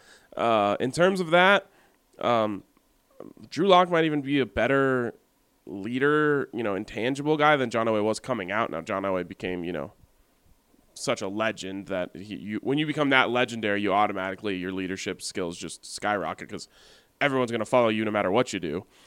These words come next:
Um, so if, if John Elway is looking for John Elway, then he should do whatever it takes to get Drew Lock because that's, that's that type of guy. Now, again,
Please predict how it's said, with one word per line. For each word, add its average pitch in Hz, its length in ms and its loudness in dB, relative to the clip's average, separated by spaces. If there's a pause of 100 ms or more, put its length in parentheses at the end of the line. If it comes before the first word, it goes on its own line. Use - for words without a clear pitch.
(220)
Um, 113 500 4 (1500)
so 160 220 6
if, - 440 0
if 139 180 -4
John 220 280 2
Elway 170 240 6
is 117 140 -2
looking 123 280 -2
for 117 180 -2
John 92 260 -4
Elway, 82 360 -8 (760)
then 131 120 -2
he 185 80 2
should 170 320 -2 (160)
do 117 160 -2
whatever 101 260 0
it 90 60 -6
takes 101 240 -6
to 98 80 -12
get 92 120 -10
Drew 101 180 -8
Lock 95 340 -2
because 110 580 -4 (1160)
that's, 117 280 0 (280)
that's 127 200 0
that 156 200 4
type 165 180 2
of 165 60 -4
guy. 151 320 0 (320)
Now, 131 160 4
again, 156 280 6